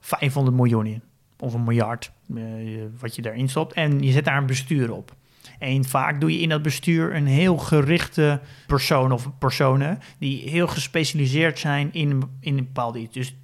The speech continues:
die spak krijgt een belofte, een richting. Dus we gaan zeggen, we gaan bijvoorbeeld een acquisitie doen in technologie en dan heel specifiek in,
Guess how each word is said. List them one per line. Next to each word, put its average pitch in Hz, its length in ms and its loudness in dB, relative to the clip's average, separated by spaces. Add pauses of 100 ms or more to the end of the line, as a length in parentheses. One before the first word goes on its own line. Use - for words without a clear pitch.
die 127 80 -6
spak 190 360 -2
krijgt 156 300 -2
een 143 120 2
belofte, 135 540 2 (220)
een 147 100 0
richting. 131 440 -2
Dus 123 140 -12
we 127 80 -8
gaan 120 100 -8
zeggen, 120 240 -6
we 120 100 0
gaan 120 220 0
bijvoorbeeld 120 460 0
een 127 120 -2
acquisitie 127 440 -4
doen 123 200 -2
in 120 160 -6
technologie 131 600 0 (180)
en 139 100 -2
dan 131 120 2
heel 135 140 4
specifiek 131 600 -2
in, 120 320 -4